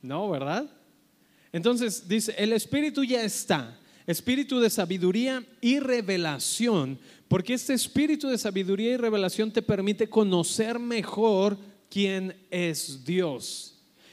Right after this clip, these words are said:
Y luego dice, ahora, ya tienes el conocimiento. Cuando viene ese conocimiento de quién es Dios, hay una, ¿qué dice? Revelación, porque dice,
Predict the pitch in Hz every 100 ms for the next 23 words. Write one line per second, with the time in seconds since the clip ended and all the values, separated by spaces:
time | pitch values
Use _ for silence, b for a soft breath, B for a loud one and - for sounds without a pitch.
0 | B 190 214 240 247 254 - 180 165 196
1 | 196 156 117 B B B 147 220 240 247
2 | 254 226 226 208 214 202 185 - 196 220
3 | 240 233 156 123 B B _ 208 226 220
4 | 214 214 269 302 - 277 254 240 226 -
5 | 202 202 240 285 269 240 220 233 233 220
6 | 226 233 220 - - 226 247 262 254 254
7 | 254 254 262 254 - - _ 220 240 240
8 | 240 208 202 180 190 185 165 - 226 208
9 | 185 185 208 208 233 254